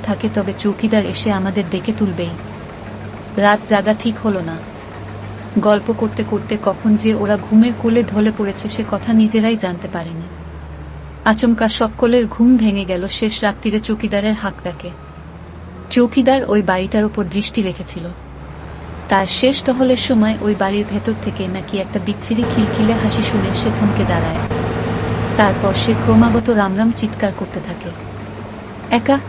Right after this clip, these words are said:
সে বাড়িতে ঢোকবার সাহস চৌকিদারের ছিল না, তাই কলেজের বাবুদের ডাকতে এসেছে। চৌকিদারের সঙ্গে ওরা গিয়ে যখন জমিদারের ভাঙা বাড়িতে হাজির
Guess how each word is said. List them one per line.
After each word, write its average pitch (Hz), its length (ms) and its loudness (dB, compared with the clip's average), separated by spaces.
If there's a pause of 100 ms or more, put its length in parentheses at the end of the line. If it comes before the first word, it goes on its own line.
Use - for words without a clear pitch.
(920)
সে 247 180 4
বাড়িতে 226 400 4
ঢোকবার 214 420 2
সাহস 220 440 2
চৌকিদারের 208 580 -2
ছিল 196 240 -2
না, 175 160 -6 (400)
তাই 190 200 2
কলেজের 202 380 2
বাবুদের 190 480 0
ডাকতে 175 280 -2
এসেছে। 175 400 -8 (1040)
চৌকিদারের 254 520 6
সঙ্গে 233 400 4
ওরা 220 240 4
গিয়ে 208 300 0
যখন 208 280 0
জমিদারের 208 600 2
ভাঙা 202 260 0
বাড়িতে 190 360 -2
হাজির 202 360 -2